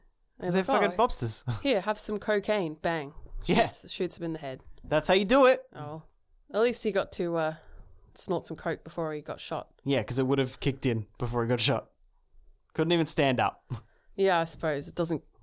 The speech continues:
Speaker 1: it kicks in fast, but not that fast. Well, I don't know that.
Speaker 2: <laughs> From my scientific experience, it kicks in not that, uh, in mice, it kicks in not that fast.
Speaker 1: <laughs> I actually have seen mice on drugs. Remember when we did
Speaker 2: Yeah,
Speaker 1: that
Speaker 2: we had
Speaker 1: prac,
Speaker 2: to do that.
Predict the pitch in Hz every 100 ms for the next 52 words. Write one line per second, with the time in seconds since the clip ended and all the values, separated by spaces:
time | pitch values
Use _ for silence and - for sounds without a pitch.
0 | - 190 - 269 214 185 208 165 - 170
1 | 165 156 - 139 - - - 202 208 202
2 | 143 147 151 - _ _ _ _ _ _
3 | _ _ _ _ 160 117 107 - - -
4 | - _ _ - - - 135 131 135 131
5 | 131 _ _ _ _ - - 165 156 139
6 | 127 120 - 160 117 110 - 113 - 113
7 | - 117 110 113 _ _ 113 117 - -
8 | 139 147 180 233 160 - 131 151 156 143
9 | 135 123 135 190 - _ _ _ _ _
10 | _ - - - 311 - _ - 214 339
11 | - 240 214 214 214 180 160 160 160 156
12 | 113 90 - - _ _ - - 214 254
13 | 269 240 180 240 269 190 160 98 -